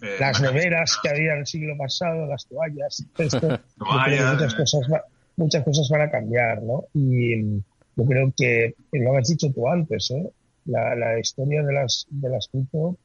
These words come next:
Speaker 2: mm, vendrá y la adopción del siguiente bull run vendrá cuando hayan empresas de verdad que estén transversalizando, que estén integrando, eh,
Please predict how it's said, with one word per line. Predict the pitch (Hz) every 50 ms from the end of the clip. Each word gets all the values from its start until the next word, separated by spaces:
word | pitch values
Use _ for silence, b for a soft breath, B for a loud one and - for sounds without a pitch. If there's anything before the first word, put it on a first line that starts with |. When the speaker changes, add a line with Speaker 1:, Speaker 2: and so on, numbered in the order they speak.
| _ _ _
Speaker 2:
mm, | - 135 131 123 123 120 117
vendrá | 117 117 117 120 113 123 135 156 160 165 185 220 - -
y | 143
la | 127 117
adopción | 120 123 110 - _ - 131 139 139
del | 131 131 120
siguiente | - - 113 113 120 123 127 120
bull | 120 123 127 127 123 131
run | 135 139 143 156 156 _ _ _ _ -
vendrá | - 117 120 120 123
cuando | 131 131 127 131 127
hayan | 123 135 135
empresas | 131 123 123 131 123 101 127 135 101
de | 131 127
verdad | 120 113 120 127 139 156 -
que | -
estén | - - - 120 120
transversalizando, | - 123 117 113 120 110 - - 117 117 - - 117 110 117 127 143
que | - -
estén | - - 120 131
integrando, | 131 - 131 120 120 131 127 127 127 123 123 123 - _ _ _ _ _ _ _ _ - -
eh, | 123 117 117 117 113 107 110 107